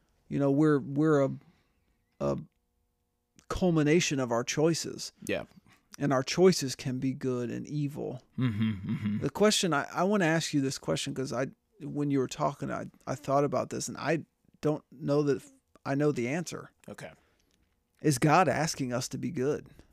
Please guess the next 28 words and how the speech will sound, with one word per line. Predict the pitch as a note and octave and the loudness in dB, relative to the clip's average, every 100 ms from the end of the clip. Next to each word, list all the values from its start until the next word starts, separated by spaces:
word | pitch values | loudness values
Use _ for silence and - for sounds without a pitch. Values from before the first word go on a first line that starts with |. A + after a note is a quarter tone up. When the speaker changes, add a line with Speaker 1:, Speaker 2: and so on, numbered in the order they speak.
| _ _ _ _ _ _ _ _ _ _ | _ _ _ _ _ _ _ _ _ _
Speaker 1:
Is | D#3 | 0
that | E3 D#3+ | 2 2
the | D3 C#3 | 2 2
end | D#3 D3 | 2 2
goal? | A#2+ - - _ _ _ _ _ _ _ _ _ _ _ _ _ | 0 -2 -10 _ _ _ _ _ _ _ _ _ _ _ _ _
Is | D3 | 4
that | E3+ E3 | 4 6
what | D#3 | 4
he | C#3+ | 2
wants? | C3+ C#3+ A2 - | 2 0 -2 -2
Now, | E3 D#3 | 0 2
I, | D#3 D#3+ - _ _ _ _ _ _ _ | 0 -2 -6 _ _ _ _ _ _ _
I | D3 | 2
know | E3 E3 D3 | 6 6 6
that | C3+ - _ _ _ _ _ _ _ | 4 0 _ _ _ _ _ _ _
we | D3+ D3+ | 2 6
talk | F3 D#3+ | 6 6
about | C#3+ - | 4 0
holiness | C3+ E3 D#3 C#3 - | 2 4 4 2 0
and | B2+ B2+ | -2 4
righteousness. | D#3 - C3 - A#2+ G#2 - - | 4 2 -2 -2 -4 -4 -6 -8
Speaker 2:
Okay. | F3+ G2+ - - - | -10 -10 -12 -16 -14
Yeah, | G#2 | -12
yeah, | G#2 | -12
yeah. | - C#3 | -12 4
Speaker 1:
But | D#3+ C#3 - _ _ _ _ _ _ _ _ _ _ D3 | 6 6 2 _ _ _ _ _ _ _ _ _ _ -4
i-, | D3 - | -4 -2
is | D#3 B2+ | 0 0